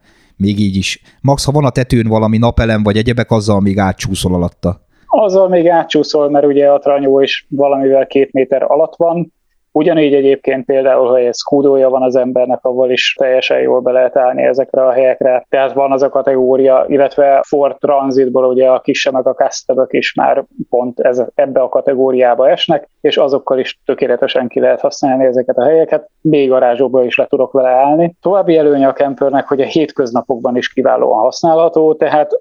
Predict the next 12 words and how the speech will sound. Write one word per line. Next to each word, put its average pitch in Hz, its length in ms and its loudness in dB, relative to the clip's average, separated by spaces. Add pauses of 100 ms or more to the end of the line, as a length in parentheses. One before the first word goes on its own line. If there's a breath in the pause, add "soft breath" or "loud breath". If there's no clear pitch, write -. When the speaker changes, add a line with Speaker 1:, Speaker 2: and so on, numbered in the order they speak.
Speaker 2:
akár 135 500 -2
napi 143 720 0 (180)
ilyen 127 260 0
déli 131 280 0
driverként 127 1000 0 (320)
munkába 147 600 0
járásra, 123 640 0
bevásárlásra, 120 920 0
bármire, 123 600 0
városi 127 460 0
forgalomban 127 840 -2 (360)
szintén 131 560 -4